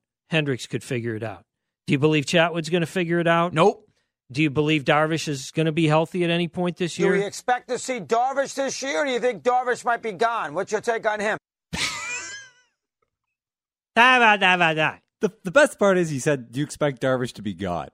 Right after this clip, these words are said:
Speaker 4: Like, no context.
Speaker 1: Uh, it's, it's, he
Speaker 2: He's
Speaker 1: just,
Speaker 2: gone.
Speaker 1: he just
Speaker 2: Who,
Speaker 1: talks.
Speaker 2: who wants it? Who wants the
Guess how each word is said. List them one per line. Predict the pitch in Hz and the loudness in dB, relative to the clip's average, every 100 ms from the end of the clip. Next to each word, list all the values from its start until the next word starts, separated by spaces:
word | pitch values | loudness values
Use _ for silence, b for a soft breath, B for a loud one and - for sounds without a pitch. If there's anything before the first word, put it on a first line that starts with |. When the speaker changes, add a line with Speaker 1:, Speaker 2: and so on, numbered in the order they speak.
| _ _ - | _ _ -2
Speaker 4:
Like, | 135 131 | -2 4
no | 160 170 | 6 6
context. | 139 104 104 73 - - | 2 -2 -4 -10 -14 -16
Speaker 1:
Uh, | 147 | -16
it's, | 147 151 | -10 -10
it's, | 143 151 - 135 - - _ | -10 -12 -20 -20 -20 -20 _
he | 151 | -14
Speaker 2:
He's | 175 | -12
Speaker 1:
just, | 175 | -4
Speaker 2:
gone. | 180 180 113 104 | 2 2 0 -8
Speaker 1:
he | 196 185 | -10 -8
just | 185 165 - | -8 -10 -6
Speaker 2:
Who, | 208 | -6
Speaker 1:
talks. | - | -2
Speaker 2:
who | 254 | 2
wants | 254 247 | 4 4
it? | 254 - | -2 -4
Who | 320 | 0
wants | 220 233 226 | 2 2 0
the | 190 185 175 | -6 -4 -2